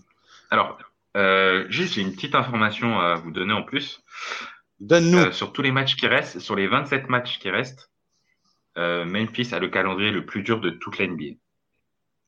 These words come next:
Speaker 1: Sur les vingt-sept
Speaker 2: D'accord.
Speaker 1: matchs qui leur restent. New Orleans, le, le plus facile.
Speaker 2: Eh ben.
Speaker 1: Et Portland, le vingt-sixième plus facile. Enfin, le cinq, le vingt-sixième plus difficile, pardon.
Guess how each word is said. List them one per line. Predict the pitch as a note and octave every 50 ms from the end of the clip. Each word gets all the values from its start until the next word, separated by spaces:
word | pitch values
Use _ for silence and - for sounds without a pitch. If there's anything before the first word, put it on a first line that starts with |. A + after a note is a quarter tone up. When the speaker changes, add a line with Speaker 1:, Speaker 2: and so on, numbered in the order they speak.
| _ _ _ _ -
Speaker 1:
Sur | - F#2 F2
les | E2+ E2 E2
vingt-sept | - - F#3 G3+ -
Speaker 2:
D'accord. | F#2+ E3+ D#3+
Speaker 1:
matchs | - F#2+ - -
qui | - E2+
leur | E2+ -
restent. | E2 D2 - - - -
New | G2+ G#2+ A2
Orleans, | A2+ A2 A2 A#2 A#2 A#2 A#2 - - -
le, | F2+ F2+ F2+ F2 E2+ E2+ E2 E2+
le | E2+ E2+
plus | - - A2+
facile. | - G2+ F2+ - - G2 A2+ B2+ B2+ C3 - _ _ _ _ _ _ _ _ _ _ _ _ _ _ _ _ _ _ _ _ _ _ _ _ _ _ _ _ _ _ _ _ -
Speaker 2:
Eh | G#2+ A2+
ben. | G#2+ G#2+ A#2 C3+ D3+
Speaker 1:
Et | F#2+ F#2+ F#2 F#2 F#2 F2+ F#2 F2+ F2+ F#2 F2+ - -
Portland, | A#2 A2 - - - A#2+ A#2 B2 A#2
le | F#2 F#2+ F2+ F2+ F2 F2
vingt-sixième | F#2+ A2+ A2+ A2+ A#2 - - A2 G#2+ G#2+ G#2 G#2+ A2 A2 A2 G2+ G2+ -
plus | - - G#2 G2+ G2+ G2+ G2
facile. | - - F#2 - - - - - - _ _ _ _ _ _ _ _ _ _ _ _ - F#2
Enfin, | - A2 G2+
le | G2+ G2+ G2+
cinq, | - B2 A#2+ A#2+
le | G#2+ G#2 G2+ G2+ G2 G2+ G#2 G#2 G2+ G2+
vingt-sixième | G2 A2 A2 - - A#2+ A2+ G#2+
plus | G2+ - A2 G#2
difficile, | G#2 G#2+ G2+ - G2+ F#2+ - - F#2
pardon. | - D#2+ D#2 D2+ D#2